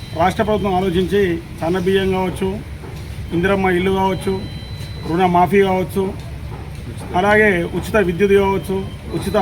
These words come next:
ఆర్టీసీ బస్ సౌకర్యం కావచ్చు, అలాగే వేల కొద్ది ఉద్యోగాలు, యువకులు ఇంకా చదువుకోవాలి, ఉద్యోగం వస్తుందని ఆశ కల్పించిన పరిపాలన రేవంత్ రెడ్డి గారి పరిపాలన. మరి గతంలో చూసినట్టయితే మరి ఏ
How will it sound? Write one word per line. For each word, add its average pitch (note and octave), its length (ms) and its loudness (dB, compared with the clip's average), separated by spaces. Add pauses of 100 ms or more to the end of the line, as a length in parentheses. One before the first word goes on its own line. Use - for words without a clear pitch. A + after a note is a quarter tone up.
ఆర్టీసీ G3+ 360 0
బస్ F3+ 220 -2 (140)
సౌకర్యం F#3 480 0
కావచ్చు, F3+ 320 -2 (920)
అలాగే G3+ 320 4 (360)
వేల G#3+ 200 8 (100)
కొద్ది G#3+ 260 4 (560)
ఉద్యోగాలు, G#3 540 6 (220)
యువకులు G#3 340 4 (100)
ఇంకా - 180 -2
చదువుకోవాలి, G3+ 540 4
ఉద్యోగం G3 280 2
వస్తుందని F3+ 320 -2
ఆశ E3 80 0 (120)
కల్పించిన F3+ 400 -2 (720)
పరిపాలన F#3+ 400 2 (160)
రేవంత్ F3+ 280 0
రెడ్డి F3+ 140 0
గారి E3 180 -4
పరిపాలన. F3+ 380 0 (840)
మరి E3+ 180 0
గతంలో G#3+ 320 4
చూసినట్టయితే A3 520 4 (680)
మరి E3 180 4
ఏ - 20 12